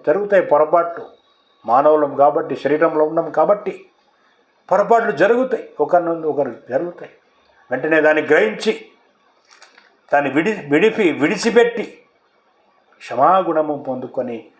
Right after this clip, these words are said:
ఇతరులను క్షమించాలి. మనము కూడా ఇతరులను క్షమిస్తే మనము కూడా దేవుని దృష్టిలో మరి క్షమాపణ పొందుకుంటామట. మత్తయి సువార్తలో ఒక మాట ఉంటుంది, "నువ్వు ఎవరినైతే క్షమిస్తావో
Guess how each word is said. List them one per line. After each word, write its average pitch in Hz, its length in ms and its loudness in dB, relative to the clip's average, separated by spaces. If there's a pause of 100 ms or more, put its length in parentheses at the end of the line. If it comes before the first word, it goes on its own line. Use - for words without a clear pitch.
(240)
ఇతరులను 139 440 -2
క్షమించాలి. 135 840 -6 (680)
మనము 127 280 -4
కూడా 113 500 -2 (340)
ఇతరులను 139 400 0
క్షమిస్తే 196 920 -2 (1040)
మనము 135 380 0
కూడా 131 320 2
దేవుని 127 440 -4
దృష్టిలో 113 560 -8 (1120)
మరి 104 220 -8
క్షమాపణ 113 680 -4
పొందుకుంటామట. - 760 -18 (360)
మత్తయి 110 220 -4
సువార్తలో 120 400 0
ఒక 113 120 -2
మాట 139 300 2
ఉంటుంది, 143 300 -6 (560)
"నువ్వు 123 80 -4
ఎవరినైతే 196 520 4
క్షమిస్తావో 226 1000 0